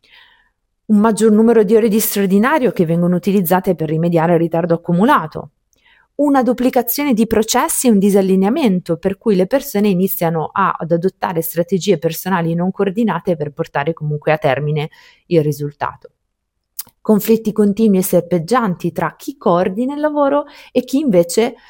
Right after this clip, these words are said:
eh, è, è una persona operativa. E infine, alto tasso di turnover,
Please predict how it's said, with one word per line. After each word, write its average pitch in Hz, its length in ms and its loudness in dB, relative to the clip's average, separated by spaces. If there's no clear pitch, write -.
eh, 160 300 -6
è, 170 320 -2
è 151 400 -6
una 165 200 -4
persona 165 360 -4
operativa. 147 680 -4
E 320 100 0
infine, 160 580 -4
alto 226 300 0
tasso - 280 -6
di 160 160 -4
turnover, 139 600 -10